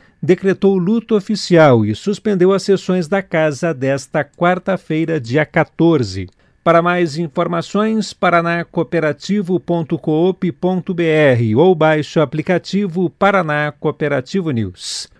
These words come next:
Com informações da Agência Câmara, da Rádio Jovem Pan e do Jornal do Oeste, Alexandre Salvador. Rede Alê de Rádios, em parceria com o Sistema Ocepar.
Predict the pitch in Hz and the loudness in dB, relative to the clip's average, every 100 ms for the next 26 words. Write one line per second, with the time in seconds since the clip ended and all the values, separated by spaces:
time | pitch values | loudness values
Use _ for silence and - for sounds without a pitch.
0 | _ 190 196 190 185 180 165 - 165 160 | _ 0 0 0 -2 0 -2 -2 -4 -2
1 | 131 147 135 117 135 131 - 151 - 196 | -2 0 0 0 -4 -4 -4 -4 -2 0
2 | 208 196 190 170 135 131 151 160 120 139 | 0 0 0 0 0 0 0 0 -2 -4
3 | 113 160 151 143 - 165 180 131 110 127 | 0 0 0 -4 0 2 4 2 0 -2
4 | 117 131 117 107 110 113 139 170 165 - | 2 2 2 0 0 2 4 4 2 0
5 | 170 175 - 151 139 - - 196 196 180 | 2 2 2 2 2 0 2 2 2 0
6 | 180 - 170 160 123 120 104 - _ _ | 0 2 4 4 4 2 0 -4 _ _
7 | 160 185 143 165 156 180 143 156 151 151 | 4 4 6 2 6 4 4 2 4 4
8 | 110 104 104 95 147 131 147 127 - 147 | 2 -2 -4 -2 -2 -2 -2 -2 -2 -2
9 | 180 185 160 170 156 135 151 131 - 190 | 0 -2 -2 -4 -6 -6 -10 -8 -4 -4
10 | 190 - 196 165 143 | -4 -6 -6 -4 -4